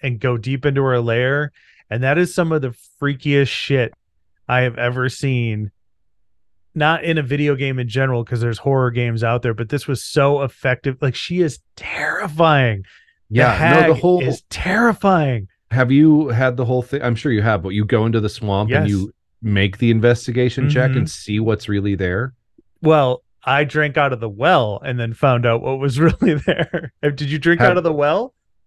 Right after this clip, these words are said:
Speaker 2: No, I haven't. Have you talked to the frog with Speak Animals?
Speaker 1: Yes, I did.
Speaker 2: That
Speaker 1: I
Speaker 2: frog's
Speaker 1: did.
Speaker 2: fucking lethal.
Speaker 1: Yeah, that frog is insane. Yeah. There, there's a part where you can drink this very sweet smelling water out of the well,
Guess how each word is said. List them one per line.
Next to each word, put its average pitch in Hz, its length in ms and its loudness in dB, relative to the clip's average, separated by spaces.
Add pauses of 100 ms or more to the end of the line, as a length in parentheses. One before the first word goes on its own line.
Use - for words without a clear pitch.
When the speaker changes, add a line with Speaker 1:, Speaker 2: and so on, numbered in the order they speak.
(120)
Speaker 2:
No, 127 260 6
I 101 100 6
haven't. 107 300 2
Have 110 180 2
you 143 140 4
talked - 380 0
to 120 80 2
the 95 140 0
frog 95 540 0
with 117 200 2
Speak - 340 -2
Animals? 117 680 -2
Speaker 1:
Yes, 127 600 -2 (280)
I 123 140 -6
did. 123 500 -2 (200)
Speaker 2:
That 175 160 -4
Speaker 1:
I 120 80 -2
Speaker 2:
frog's 214 320 4
Speaker 1:
did. 113 60 -6
Speaker 2:
fucking 202 320 0
lethal. 202 520 2 (340)
Speaker 1:
Yeah, 123 440 2 (200)
that 131 300 -2
frog 139 280 2
is 123 140 -2
insane. 113 760 -4 (200)
Yeah. 107 380 -2 (1000)
There, 139 400 -2
there's 139 340 -2
a 147 60 4
part 151 280 0
where 151 100 -4
you 151 180 -4
can 135 320 -4
drink 131 340 -6
this 135 180 -2
very 127 240 -2
sweet 131 340 -8
smelling 131 380 -2
water 120 440 2
out 120 200 -2
of 110 140 -4
the 110 100 -2
well, 104 560 -4